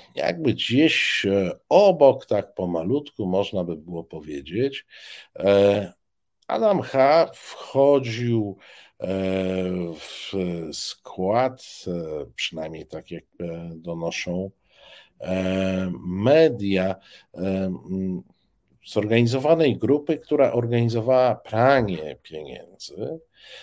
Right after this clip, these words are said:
e, i te, mm, i to pranie pieniędzy prawdopodobnie rosyjskich, to miało być na kwotę około miliarda złotych co najmniej. Tak jest to szacowane.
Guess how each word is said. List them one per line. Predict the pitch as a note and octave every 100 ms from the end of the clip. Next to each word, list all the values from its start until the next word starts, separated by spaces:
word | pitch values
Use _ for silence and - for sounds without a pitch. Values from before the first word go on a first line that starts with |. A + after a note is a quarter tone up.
| _ F#2
e, | G2+ G2+ G2+ G2 - -
i | G#2+ A2 A#2 A#2 _ -
te, | G#2 G#2 G2+ G2+ F#2 -
mm, | F#2 F2+ - -
i | F#2+ F2+ _ _ _ _
to | A2+ E2+
pranie | _ - G2 A#2 C3 A#2+ G2+ -
pieniędzy | - E2+ F#2 G2 F#2 F2 - - _ _ -
prawdopodobnie | A2 F3+ F#3 F#3+ C3+ B2+ G2+ G2+ F2
rosyjskich, | F2 - D2+ - - - E3 F3 - - _ -
to | - F3+
miało | C#3+ A#2 B2+ C#3 B2+
być | A2 A2+ -
na | F#2
kwotę | F2 - F#2+ - G2
około | F2+ - E2+ E2+ E2+ E2+ _ - - - - -
miliarda | F#2 F2 F#2+ G2 F#2+ F#2 F2
złotych | G2 F#2+ - -
co | - - G2+ F#2
najmniej. | F#2 G2 G2+ E2 - - - - _ -
Tak | E2 F2 -
jest | F2 F2 - -
to | F#2 F2 F2 - _ _ - - - -
szacowane. | - A2+ - G#2 - - -